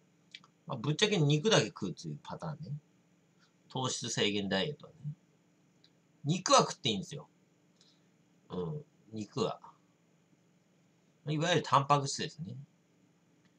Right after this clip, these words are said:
だから動物性タンパク質と、あの、植物性タンパク質。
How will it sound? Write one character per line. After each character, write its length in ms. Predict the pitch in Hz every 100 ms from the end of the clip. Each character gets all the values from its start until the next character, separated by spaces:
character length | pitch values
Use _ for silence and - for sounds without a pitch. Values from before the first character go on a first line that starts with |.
| _ _ _ 160
だ 60 |
か 60 | 139
ら 40 |
動 240 | 110 185 208
物 80 | 202
性 220 | - 196
タ 160 | 202
ン 60 | 185
パ 160 | 180 170
ク 100 | 180
質 580 | - - 107 98 82
と、 380 | - 120 - - _ _ _ _ _ _ _ _ _
あ 120 | -
の、 40 | 92
植 240 | - 123
物 180 | 156 156
性 200 | 151 147
タ 160 | 147 143
ン 80 |
パ 140 | 139 131
ク 100 | 131
質。 340 | - - -